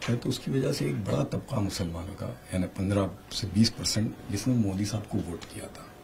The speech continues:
यानी वाजपेयी साहब को जितने मुसलमानों ने vote नहीं किया कभी भी, वो मोदी साहब को किया था।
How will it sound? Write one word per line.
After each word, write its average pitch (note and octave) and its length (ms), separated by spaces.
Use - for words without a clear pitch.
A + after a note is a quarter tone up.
यानी B2 180
वाजपेयी G2+ 560
साहब C3+ 320
को C3 80
जितने A2+ 260
मुसलमानों A2 540
ने G#2+ 100
vote G2+ 300
नहीं B2 140
किया F#2+ 200
कभी F2 220
भी, A#2+ 160
वो B2 120
मोदी F#2+ 320
साहब F2 160
को - 160
किया D#2 120
था। - 160